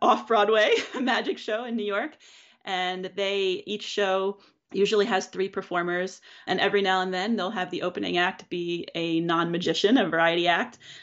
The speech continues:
So I performed there for years, yeah, um, and that was a really, really fun audience to perform for.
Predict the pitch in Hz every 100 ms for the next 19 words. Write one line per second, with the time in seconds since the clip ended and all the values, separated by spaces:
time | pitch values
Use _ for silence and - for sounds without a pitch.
0 | - - 190 180 185 202 196 190 185 185
1 | 185 170 190 175 160 185 185 165 165 175
2 | 170 156 160 143 175 170 175 170 165 165
3 | 165 160 - - - 185 175 165 160 160
4 | 165 160 - 160 165 165 165 160 165 160